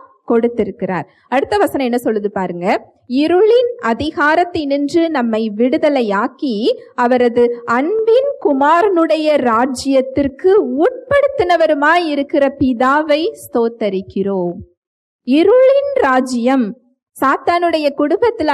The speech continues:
அடிமையா இருந்த நம்மை விடுதலையாக்கி தேவனுடைய குடும்பத்தில் ஒருவராக என்ன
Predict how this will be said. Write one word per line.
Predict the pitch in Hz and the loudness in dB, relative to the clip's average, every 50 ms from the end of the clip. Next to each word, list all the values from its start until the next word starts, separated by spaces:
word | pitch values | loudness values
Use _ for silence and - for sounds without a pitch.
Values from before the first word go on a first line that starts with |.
| 254 | 0
அடிமையா | 233 233 277 302 320 302 320 320 311 | -2 -2 -4 -4 -4 -2 0 0 0
இருந்த | 302 294 277 269 262 240 240 | 0 0 -2 -2 -2 -2 -2
நம்மை | 226 214 208 214 240 269 359 415 440 427 381 311 | -2 -2 -4 -4 -2 -2 -2 0 2 2 2 2
விடுதலையாக்கி | 254 226 220 254 240 285 294 285 269 240 214 208 240 - - - 370 277 220 226 320 605 - - - _ - 196 | 0 -2 -2 -2 -2 0 0 0 0 -2 -2 -2 -4 -6 -6 -6 -6 -4 -2 0 -2 -2 -2 -6 -20 _ -4 0
தேவனுடைய | 240 254 277 359 539 622 622 622 587 571 571 554 539 480 339 - | 0 0 2 2 2 2 2 2 2 2 2 4 4 2 2 0
குடும்பத்தில் | - 330 320 320 320 330 320 320 311 302 | 0 0 0 2 0 0 0 0 -2 0
ஒருவராக | 285 269 262 262 269 262 262 254 - 269 | 2 2 2 2 2 2 0 0 0 -2
என்ன | 269 254 262 | -4 -4 -4